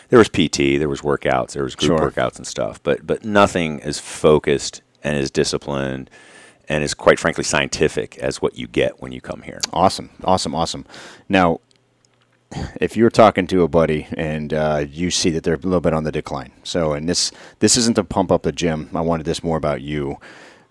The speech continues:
Speaker 2: If there's people in your life that you say, "Hey, man,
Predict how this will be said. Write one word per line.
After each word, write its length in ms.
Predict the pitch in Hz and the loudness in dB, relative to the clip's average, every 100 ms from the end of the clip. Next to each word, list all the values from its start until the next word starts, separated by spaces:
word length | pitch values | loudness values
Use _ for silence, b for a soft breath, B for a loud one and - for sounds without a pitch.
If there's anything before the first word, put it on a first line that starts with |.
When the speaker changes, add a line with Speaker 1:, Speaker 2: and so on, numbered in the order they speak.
| _ | _
Speaker 2:
If 320 | - 90 85 - | -2 0 0 2
there's 280 | 87 104 | 2 2
people 260 | - 107 98 | 2 2 4
in 80 | 87 | 4
your 140 | 82 | 4
life 240 | 80 78 - | 2 2 0
that 80 | 78 | -4
you 100 | 76 | -2
say, 160 | 82 | -2
"Hey, 120 | 76 82 | 0 -2
man, 300 | 73 71 | -2 -6